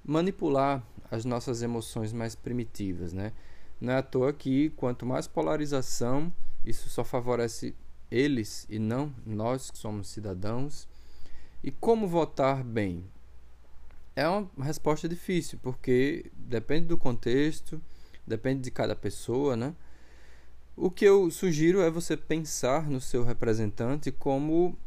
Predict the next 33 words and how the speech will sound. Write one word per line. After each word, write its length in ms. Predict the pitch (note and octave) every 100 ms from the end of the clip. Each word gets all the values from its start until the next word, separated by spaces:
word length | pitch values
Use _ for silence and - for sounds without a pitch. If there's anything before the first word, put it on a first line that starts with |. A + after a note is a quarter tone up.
| - -
o 480 | - C3 C#3+ D#3 D#3+
gestor 400 | C#3 D3+ - D#3
de 60 |
uma 100 | D#3+
empresa, 480 | F3 F3 D#3+ D#3+ G#2+ -
como 280 | A2+ A#2
o 60 | B2
C 240 | - -
E 140 | D#3 C#3+
O 120 | D#3+
de 120 | C3
uma 80 | A2+
empresa. 360 | G#2 G2 F2+ F2
Se 160 | -
você 300 | A#2+ B2+ E3+
teve 420 | E3+ - D3 E3+
alguma 240 | C3+ A2+ A2+
empresa, 420 | G#2+ - A2+ A2
você 200 | G2 G2+
tem 320 | - A2 B2
alguma 240 | A#2+ G2 F#2+
empresa, 560 | F#2 - G#2 B2+ G#2 - - - - - -
se 80 |
você 180 | G#2+ A2
já 100 | A2
está 200 | A2+ B2
acostumado 840 | C3 - C3+ - B2+ F#2+ G#2 B2+ G#2+
com 180 | - G#2+
o 40 |
ambiente 340 | G#2 G#2 G2+
corporativo, 800 | - G#2 - G2+ A#2 - B2+ D3+
você 340 | G#3+ - D3+ E3 - - -
vota 580 | A2+ A#2+ B2 - A2+